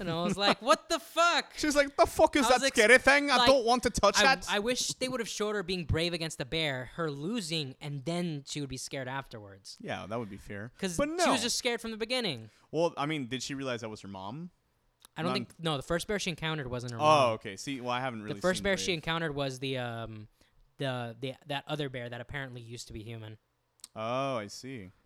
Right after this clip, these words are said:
Speaker 1: That's, like, the really big one.
Speaker 2: Yeah, so the moral of the
Speaker 1: I've only
Speaker 2: story
Speaker 1: seen the movie, like, twice.
Speaker 2: The moral of that story is don't hurt bears 'cause they could be humans.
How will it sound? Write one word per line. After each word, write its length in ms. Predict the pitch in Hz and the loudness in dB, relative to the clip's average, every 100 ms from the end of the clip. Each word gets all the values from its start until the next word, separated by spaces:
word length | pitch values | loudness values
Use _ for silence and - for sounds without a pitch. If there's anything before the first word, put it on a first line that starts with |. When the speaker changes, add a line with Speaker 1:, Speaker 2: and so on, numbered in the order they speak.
| _ | _
Speaker 1:
That's, 180 | 131 - | -10 -10
like, 140 | 113 | -10
the 80 | 127 | -8
really 180 | 123 120 | -6 -6
big 200 | 113 113 | -8 -14
one. 160 | - - _ _ _ - | -16 -20 _ _ _ -14
Speaker 2:
Yeah, 220 | 107 95 | -10 -10
so 180 | - 135 | -10 -8
the 80 | 123 | -6
moral 280 | 139 180 170 | -2 -2 -2
of 40 | |
the 40 | |
Speaker 1:
I've 60 | 175 | -2
only 120 | 247 | -2
Speaker 2:
story 60 | 226 | -2
Speaker 1:
seen 80 | 214 | -4
the 40 | 180 | -6
movie, 120 | 151 | -8
like, 160 | 135 120 | -10 -12
twice. 220 | - 123 | -14 -10
Speaker 2:
The 60 | 127 | -6
moral 320 | 143 180 180 | -2 0 0
of 60 | 127 | 0
that 180 | 147 147 | -2 -4
story 380 | 131 110 104 | -4 -4 -4
is 160 | 104 101 | -6 -8
don't 240 | - 147 | -10 -10
hurt 200 | 127 131 | -8 -10
bears 240 | - 113 113 | -8 -8 -10
'cause 180 | - 101 | -12 -12
they 100 | 107 | -10
could 160 | 123 | -8
be 100 | 107 | -8
humans. 560 | 101 104 85 67 - | -6 -8 -8 -12 -16